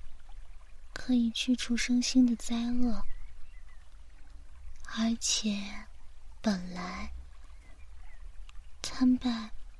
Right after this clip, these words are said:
本来就是一种表示敬意、表达感谢和纪念的一种仪式。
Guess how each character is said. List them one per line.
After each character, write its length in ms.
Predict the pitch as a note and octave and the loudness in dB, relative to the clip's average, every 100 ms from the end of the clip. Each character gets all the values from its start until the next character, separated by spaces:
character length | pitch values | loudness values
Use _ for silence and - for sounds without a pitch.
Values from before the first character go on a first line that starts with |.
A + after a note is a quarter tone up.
| - - - - | -10 -10 -10 -4
本 140 | A3 F#3+ | -4 -2
来 160 | G3+ | -4
就 240 | G#3+ B3+ B3 | 0 2 2
是 180 | - | 4
一 220 | B3 A#3+ A3+ | 6 6 2
种 280 | - G3 - - - - - - - | -2 -4 -2 -4 -4 -12 -12 -14 -8
表 180 | G3 - | -6 -4
示 200 | - A#3 | 0 2
敬 260 | A3+ - B3+ | 2 8 8
意、 440 | A#3+ A3+ G#3+ G#3 - - - - - - - - - - | 8 6 4 0 -8 -10 -10 -10 -10 -12 -12 -14 -14 -4
表 180 | G#3 G3+ | -2 0
达 180 | G#3+ A3 | 0 -2
感 340 | - G3+ G3 | -2 -6 -6
谢 420 | - - B3 G#3+ G#3 - - - - - - - | -4 2 2 2 -2 -6 -6 -10 -12 -10 -10 -4
和 260 | - A3+ | -2 0
纪 280 | A3 - C4+ | -2 4 6
念 240 | B3+ A3+ G3+ | 8 6 4
的 140 | G3+ | -2
一 160 | G3 G3+ | -4 -4
种 240 | G#3 F#3 | -4 -4
仪 200 | F#3 F#3+ | -4 -4
式。 400 | G3 - A3+ G#3 | -2 0 0 -2